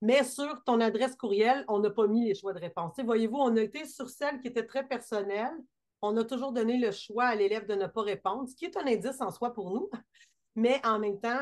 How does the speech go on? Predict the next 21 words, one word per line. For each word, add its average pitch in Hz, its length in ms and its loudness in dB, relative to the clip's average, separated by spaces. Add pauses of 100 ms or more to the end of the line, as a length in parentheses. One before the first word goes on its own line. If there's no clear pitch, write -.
<clears throat> - 140 -18
euh, 220 1120 -6
on, 220 220 0
on 226 100 4
le 226 160 4
fait 285 140 -6
de 247 100 -2
cette - 220 -4
façon-là. 196 600 -4 (400)
Puis 233 120 0
nous, 311 140 4
notre 254 180 -2
centre 262 160 -2
de 240 60 0
service 214 320 -4
scolaire, 208 480 2
pour 214 100 -2
l'instant, 196 400 -4
c'est 214 80 -4
pas, 240 260 -4 (140)
euh, 175 580 -4